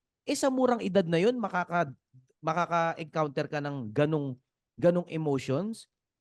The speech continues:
Delikado sa mga anak natin yun. Kaya napaka-precious na tayong mga magulang ngayon naiintindihan ang pagko-content.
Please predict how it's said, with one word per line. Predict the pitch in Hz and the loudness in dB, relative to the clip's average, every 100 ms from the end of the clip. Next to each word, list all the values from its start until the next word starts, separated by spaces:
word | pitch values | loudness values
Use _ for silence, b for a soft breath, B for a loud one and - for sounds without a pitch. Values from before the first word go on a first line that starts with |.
| _ _ | _ _
Delikado | 160 277 285 247 226 220 | 0 2 2 0 2 2
sa | 214 | 2
mga | 196 175 160 | 0 -2 -2
anak | 156 151 | -4 -4
natin | 135 113 107 | -4 -4 -6
yun. | 107 120 104 95 - _ _ _ _ _ _ - | -6 -6 -8 -14 -20 _ _ _ _ _ _ -4
Kaya | 170 202 | -2 0
napaka-precious | 226 208 - 180 170 - 170 160 - 127 - 127 | 0 0 0 0 0 2 2 2 0 -4 -4 -6
na | |
tayong | 127 180 202 233 | -2 2 4 4
mga | 220 185 170 | 2 0 0
magulang | 143 135 143 135 120 | 0 2 2 2 0
ngayon | 110 107 | -4 -4
naiintindihan | 147 180 170 180 160 147 135 120 113 | -4 -4 -4 -4 -4 -4 0 0 -2
ang | 139 | -6
pagko-content. | 156 160 151 147 131 120 165 | -6 -6 -4 -4 -4 -2 -2